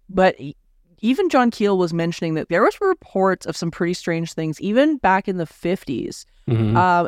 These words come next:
Speaker 1: that people were looking at and going, you know, "Well, maybe, like, it, maybe these were early sightings," like, just seeing things that they would describe as this giant bird that seemed to be unexplained.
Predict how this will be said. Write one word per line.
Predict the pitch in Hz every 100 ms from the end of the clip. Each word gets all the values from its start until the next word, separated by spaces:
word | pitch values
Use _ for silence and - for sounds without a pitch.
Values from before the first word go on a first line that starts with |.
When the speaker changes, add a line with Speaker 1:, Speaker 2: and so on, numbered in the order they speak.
| -
Speaker 1:
that | 170 185 160 -
people | 208 214 196
were | 185 180
looking | 170 180 - 170 160
at | 147
and | 165
going, | 160 160 151 156
you | 175 165
know, | 160
"Well, | 156 202 359 403 403 403 403 392
maybe, | 330 240 247 247 254 247 233 -
like, | 185 175 -
it, | 165 -
maybe | 180 202 214 233 247
these | 220 226 208
were | 208
early | - 190 190 190
sightings," | - 170 165 170 170 165
like, | 156 - _ _ _ -
just | 180 -
seeing | - 208 208
things | 214 185 175
that | 156
they | 170
would | 165 185 202
describe | 233 - 196 180 175
as | 175 - _
this | 175 -
giant | - 156 151 -
bird | 185 196 208 196
that | 202 -
seemed | 196 185
to |
be | 185 165
unexplained. | 180 - - 185 180 185 175 175